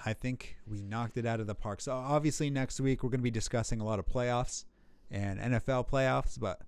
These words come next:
other than that, Bud, do you have a send-off for everybody?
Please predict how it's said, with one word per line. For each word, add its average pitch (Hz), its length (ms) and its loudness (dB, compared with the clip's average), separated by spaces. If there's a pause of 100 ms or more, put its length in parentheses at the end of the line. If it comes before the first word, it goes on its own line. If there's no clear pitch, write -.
(340)
other 113 280 2
than 110 220 0
that, 131 300 2 (1040)
Bud, 117 240 2
do 113 60 0
you 107 60 2
have 104 120 2
a 98 40 2
send-off 120 340 2
for 139 80 0
everybody? 151 340 0